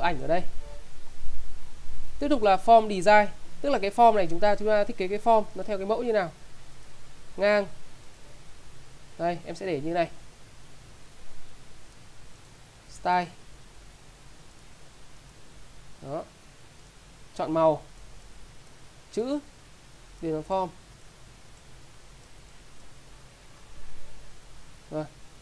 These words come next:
À, cái ô ở trong nó có màu gì? Đấy. Một số những cái khác nữa. Ngoài ra là button style, tức là cái nút,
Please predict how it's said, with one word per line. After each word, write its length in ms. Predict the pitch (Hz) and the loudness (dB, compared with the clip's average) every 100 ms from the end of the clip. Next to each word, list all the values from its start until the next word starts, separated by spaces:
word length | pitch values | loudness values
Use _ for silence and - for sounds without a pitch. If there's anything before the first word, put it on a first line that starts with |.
| - - - - | -20 -20 -20 -10
À, 180 | 156 151 | -8 -6
cái 80 | 156 | -6
ô 200 | 196 202 | -2 -2
ở 60 | 156 | -2
trong 200 | 196 180 | -4 -4
nó 80 | |
có 60 | 190 | -4
màu 220 | 208 160 | -2 -2
gì? 220 | 151 160 156 - - - - - - - - - - - - - - - - - - - - - - - - - | -2 -4 -6 -14 -20 -18 -18 -18 -18 -16 -14 -12 -10 -8 -8 -10 -14 -18 -18 -18 -20 -20 -20 -18 -16 -16 -14 -12
Đấy. 280 | 143 160 220 - - - - - - - - - - - | -6 -4 -4 -6 -18 -20 -20 -20 -20 -20 -20 -20 -20 -14
Một 100 | 156 | -12
số 160 | 156 160 | -8 -8
những 120 | 185 | -6
cái 100 | 196 | -6
khác 180 | 233 247 | -6 -2
nữa. 220 | 226 247 - - - - - - - - - - - - - - - - - - - - - - - - - - - - - | 0 -2 -6 -14 -16 -16 -16 -16 -16 -14 -14 -14 -14 -14 -14 -12 -10 -10 -10 -10 -10 -14 -18 -20 -20 -20 -20 -20 -20 -20 -12
Ngoài 120 | 160 | -6
ra 80 | 202 | -2
là 60 | 196 | -2
button 340 | 254 240 214 | -2 -2 -2
style, 320 | - 208 208 | 0 2 2
tức 120 | 208 | 2
là 100 | 240 | -2
cái 140 | 196 190 | -2 -2
nút, 180 | 262 | -2